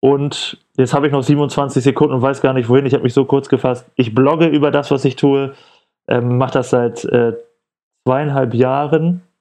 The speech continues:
Äh, die Gründe dafür schaffe ich in der Minute nicht.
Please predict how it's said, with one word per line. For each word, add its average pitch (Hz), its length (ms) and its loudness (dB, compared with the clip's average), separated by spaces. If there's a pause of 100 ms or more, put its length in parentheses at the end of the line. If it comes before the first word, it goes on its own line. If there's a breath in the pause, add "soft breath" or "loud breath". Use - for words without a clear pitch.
(840)
Äh, 123 160 2
die 120 160 2
Gründe 147 320 2
dafür 135 320 0
schaffe 147 300 -2
ich 123 80 -2
in 127 80 2
der 127 100 0
Minute 127 380 0
nicht. 165 320 -2